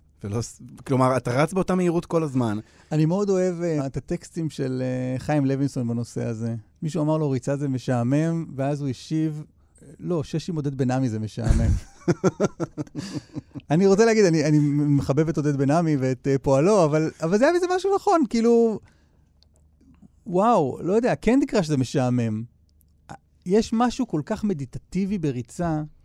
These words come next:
Speaker 2: אגב, ש-, שיכול להיות מדיטטיבי.
Speaker 1: כן.
Speaker 2: ריצה זה באמת כר פורה ללעשות כל מה שאתה רוצה.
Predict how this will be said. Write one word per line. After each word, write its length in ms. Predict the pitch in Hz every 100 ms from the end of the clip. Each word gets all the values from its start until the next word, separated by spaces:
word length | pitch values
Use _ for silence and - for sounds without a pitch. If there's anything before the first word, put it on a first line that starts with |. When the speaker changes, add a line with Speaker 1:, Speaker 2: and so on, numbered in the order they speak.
| _ - 170
Speaker 2:
אגב, 240 | 240 262 180 _ _ _
ש-, 100 | -
שיכול 640 | - - 226 143 135 277 302
להיות 240 | 277 208
מדיטטיבי. 640 | 170 139 131 - 135 113 113
Speaker 1:
כן. 160 | - 95 87 -
Speaker 2:
ריצה 340 | 175 - 285
זה 80 | 320
באמת 140 | 311 -
כר 240 | - 262 269
פורה 240 | 269 202
ללעשות 340 | 202 208 240 -
כל 260 | - 226
מה 100 | 220
שאתה 120 | -
רוצה. 360 | 233 233 - 339